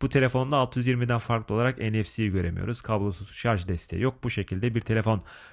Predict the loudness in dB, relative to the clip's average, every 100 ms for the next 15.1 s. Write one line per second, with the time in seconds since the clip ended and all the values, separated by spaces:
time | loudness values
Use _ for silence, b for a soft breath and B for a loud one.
0 | B 2 4 4 4 4 2 4 4 4
1 | 4 2 2 4 4 2 2 2 2 0
2 | 2 0 0 0 2 2 2 2 -2 0
3 | 0 2 0 2 2 2 0 0 0 0
4 | 0 -2 0 -2 0 0 -2 0 0 0
5 | 2 4 2 2 0 0 2 0 0 2
6 | 0 2 4 4 4 4 4 4 B B
7 | B 0 0 2 2 4 4 2 2 0
8 | 0 0 0 0 0 2 2 2 2 2
9 | 2 2 2 2 4 2 0 0 2 4
10 | 2 2 2 2 2 2 2 0 0 0
11 | 0 0 0 -2 -4 -2 4 4 2 -2
12 | -2 0 2 2 4 2 2 2 0 0
13 | -4 _ -20 B B B B B B B
14 | B _ _ 6 8 8 6 6 6 4